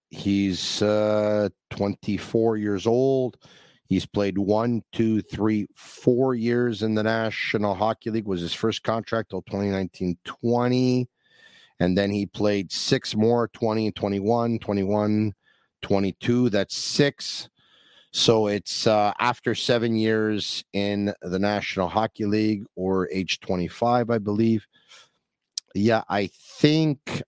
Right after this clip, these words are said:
I think you could be, I think you could be right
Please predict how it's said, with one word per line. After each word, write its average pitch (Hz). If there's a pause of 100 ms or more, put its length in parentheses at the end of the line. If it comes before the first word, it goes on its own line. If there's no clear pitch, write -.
I 92
think -
you 104 (280)
could 101
be, 85 (1300)
I 76
think -
you 95
could 82
be 78
right 67